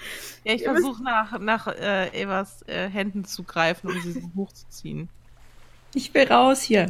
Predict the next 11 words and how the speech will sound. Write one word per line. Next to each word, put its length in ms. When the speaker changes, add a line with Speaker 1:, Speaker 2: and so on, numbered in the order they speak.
Speaker 3:
Ich 100
strecke 240
meine 140
Hände 180
nach 200
oben 360
und, 360
äh, 200
ergreife 460
die 60
Hände, 400